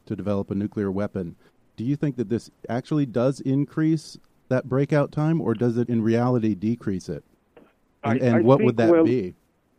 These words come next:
Speaker 2: Yes, in the short term, if indeed they will remove all the yellow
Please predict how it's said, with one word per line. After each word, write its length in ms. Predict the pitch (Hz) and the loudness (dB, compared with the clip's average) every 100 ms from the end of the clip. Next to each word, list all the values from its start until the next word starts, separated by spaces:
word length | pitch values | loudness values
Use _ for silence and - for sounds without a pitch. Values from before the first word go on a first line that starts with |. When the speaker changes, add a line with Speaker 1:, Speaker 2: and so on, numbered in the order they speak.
| _ _ | _ _
Speaker 2:
Yes, 300 | 160 165 139 - | 0 4 4 2
in 100 | 151 | -4
the 100 | 135 - - | -4 -4 -2
short 300 | 202 196 - | -2 -2 -6
term, 480 | 120 104 98 110 120 - | -8 -6 -8 -12 -16 -12
if 160 | 202 - | -10 -8
indeed 520 | 147 127 135 147 123 | -8 -6 -2 0 0
they 140 | 127 120 | 0 -2
will 200 | 123 117 | -2 -4
remove 680 | 113 110 117 151 131 113 | -4 -6 -8 -2 -2 -2
all 200 | 123 127 | -2 -2
the 120 | 117 | -2
yellow 300 | 107 117 117 | -2 -2 -2